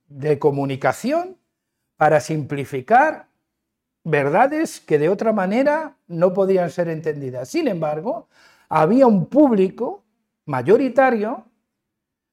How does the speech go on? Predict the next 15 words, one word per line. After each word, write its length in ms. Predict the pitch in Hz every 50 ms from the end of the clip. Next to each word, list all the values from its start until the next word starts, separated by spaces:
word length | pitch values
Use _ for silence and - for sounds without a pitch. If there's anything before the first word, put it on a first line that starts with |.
| _ _ _ _ _ _ _ _ _ _ _ -
en 180 | 165 160 160
el 220 | 160 151 151 135 -
que 100 | 156 147
la 140 | 151 143
parábola, 640 | 143 139 143 170 202 240 254 262 269 285 320 311 - _ _ _
en 140 | - 151 139
vez 140 | 139 156 185
de 80 | 220 202
simplificar, 1040 | - 254 240 220 - - 220 226 - - 220 214 - 294 320 359 359 359 - _ _ _ _
lo 220 | 170 156 156 135
que 100 | 127 156
hacía 420 | 156 - - 214 254 254 240 247 269
era 480 | 294 311 320 320 302 - - - _ _ _ _ _ _ _
complicar 760 | - 262 226 202 180 - 233 208 196 - - 277 302 359 330
más. 460 | 240 220 285 403 440 - - - _